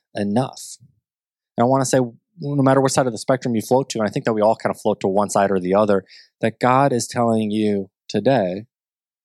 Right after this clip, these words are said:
"You are enough." You are enough. Grace isn't just a theological concept. That's why I haven't given you a working definition of grace today. It's not just a theological concept.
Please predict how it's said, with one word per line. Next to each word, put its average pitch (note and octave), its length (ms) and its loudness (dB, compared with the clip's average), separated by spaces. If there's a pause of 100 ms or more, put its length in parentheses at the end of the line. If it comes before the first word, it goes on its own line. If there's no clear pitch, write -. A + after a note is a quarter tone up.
(220)
"You C3 400 0 (320)
are F#2 400 -10 (180)
enough." A#2 540 -10 (760)
You D3+ 180 4
are D3+ 220 4
enough. - 420 -10 (600)
Grace F#3+ 300 4
isn't D#3+ 300 0
just E3 180 0
a E3 40 0
theological C#3 760 -2 (220)
concept. A2 540 -2
That's A#2+ 160 0
why B2+ 80 4
I A#2+ 40 4
haven't B2 200 0
given A2+ 220 0
you A2 80 2
a G2 60 2
working G2 380 -2
definition G2 600 -2
of F#2 120 -6
grace C#3+ 340 0
today. F#3+ 280 0 (260)
It's C#3 160 0
not E3 160 2
just D4 220 -2
a B2+ 60 -2
theological D#3 840 0 (320)
concept. D3+ 540 -4